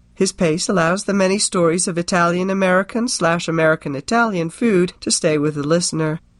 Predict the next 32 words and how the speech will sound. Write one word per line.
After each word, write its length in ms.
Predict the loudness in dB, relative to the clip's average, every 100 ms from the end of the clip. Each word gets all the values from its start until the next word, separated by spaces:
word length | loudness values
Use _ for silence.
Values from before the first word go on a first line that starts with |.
| _ _ -4
The 80 | 2
work 280 | 2 2
is 120 | -2 0
part 320 | 2 2 2
celebration 680 | 0 0 2 0 0 -2 -4
of 120 | -4
the 80 | -6
traditional 500 | -4 -2 -2 -2 -4
checkered 520 | 0 0 -2 -6 -8
tablecloth 680 | -4 -2 0 -2 -2 -2 -2
spaghetti 540 | -6 -2 -2 -2 -4
and 120 | -2
meatball 460 | -2 -4 -2 -2 0
joints 460 | 0 0 0 -4 -4
that 140 | -2 -2
were 80 | 0
common 360 | 2 2 0
in 140 | -2 -4
the 100 | -2
U 280 | 0 0
S 160 | 0 -2
for 140 | -6
decades, 640 | -2 -2 -2 -6 -6 -6 -8 _ _
and 320 | -2 0 0 -2
part 280 | -2 -2 0
revelation 720 | 0 0 0 0 -2 -6 -4
of 220 | -2 -2
the 160 | -4 0
origins 580 | 0 0 -4 -6 -4 -4
of 180 | -4 -6
Italian 560 | -2 2 2 0 -2
dishes 560 | -2 -4 -2 -2 -2